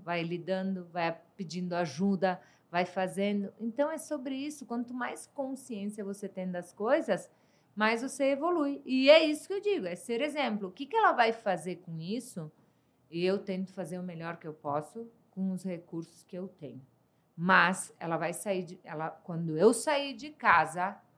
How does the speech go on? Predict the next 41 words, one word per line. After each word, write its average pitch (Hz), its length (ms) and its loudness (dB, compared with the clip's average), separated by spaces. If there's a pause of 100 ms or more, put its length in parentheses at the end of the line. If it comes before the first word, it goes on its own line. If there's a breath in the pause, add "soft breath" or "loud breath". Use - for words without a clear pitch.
(360)
eu 151 140 -8
falo 180 240 2
nos 196 200 -6
treinamentos, 190 600 -10
o 160 80 -20 (140)
como 285 380 12
você 269 320 2
tá 226 220 8
treinando 190 680 -4
o - 20 -6
teu 170 200 -10 (140)
filho 196 260 -10
quando 170 280 -16
você 165 280 -18
sair 156 320 -14
de 143 140 -16
casa, 180 500 -2 (440)
a 170 100 -12
minha 175 240 -8
vai 175 160 -10
me 185 100 -6
ouvir 180 220 -4
falando, 156 520 -10
"Eu 170 240 -4
amo 160 180 -6
o - 20 -10
que - 100 -16
eu 151 60 -12 (100)
faço, 160 400 -6 (440)
eu 165 180 -2
amo 156 140 -2
a 156 40 -8
minha 156 160 -10
família, 160 640 -6 (460)
é 180 80 0
importante 214 640 4
pra 202 160 -2
mim 190 200 2
tá 190 160 0
com 180 200 -6
vocês, 190 640 -6